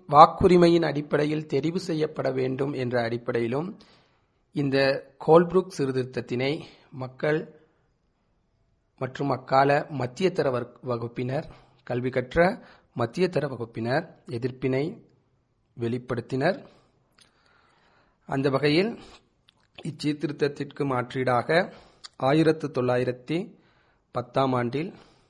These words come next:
மீண்டும் ஒரு புதிய சீர்திருத்தம் கொண்டுவரப்பட்டது. அது தொடர்பான விடயங்களை நாம் அடுத்து பார்க்க இருக்கின்றோம். அந்த சீர்திருத்தம் குரு மெக்கலம் சீர்திருத்தம்.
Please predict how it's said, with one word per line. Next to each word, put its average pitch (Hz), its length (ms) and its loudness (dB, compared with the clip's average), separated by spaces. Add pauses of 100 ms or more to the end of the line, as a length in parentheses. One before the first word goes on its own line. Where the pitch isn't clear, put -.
(160)
மீண்டும் 135 520 -2
ஒரு 135 200 0 (540)
புதிய 170 420 2
சீர்திருத்தம் 139 800 0 (1500)
கொண்டுவரப்பட்டது. 135 1400 0 (1400)
அது 139 180 6
தொடர்பான 160 480 8 (120)
விடயங்களை 127 640 2
நாம் 120 280 0 (140)
அடுத்து 120 360 -6
பார்க்க 117 340 -2
இருக்கின்றோம். 127 500 -2
அந்த 120 240 -8
சீர்திருத்தம் 127 680 0 (880)
குரு 170 260 4 (400)
மெக்கலம் 143 540 -2
சீர்திருத்தம். 120 720 -2